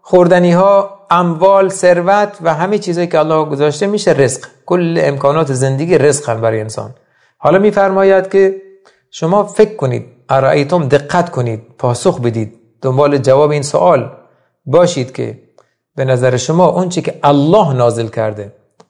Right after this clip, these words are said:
از تمام این موارد استفاده در زندگی دنیا، حالا شما میاد چی کار می‌کنید؟ از اون چیزی که الله از رزق و روزی قرار داده شما میاد حرام می‌کنید و حلال می‌کنید.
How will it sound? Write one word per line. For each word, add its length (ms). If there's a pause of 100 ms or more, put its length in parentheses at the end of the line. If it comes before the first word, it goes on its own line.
از 220
تمام 400
این 420 (160)
موارد 320
استفاده 640
در 160
زندگی 400
دنیا، 500 (960)
حالا 280
شما 340
میاد 260
چی 140
کار 180
می‌کنید؟ 520 (180)
از 300
اون 160
چیزی 280
که 180
الله 380
از 240
رزق 200
و 40
روزی 200
قرار 300
داده 300
شما 340
میاد 340 (160)
حرام 380
می‌کنید 480
و 40
حلال 380
می‌کنید. 440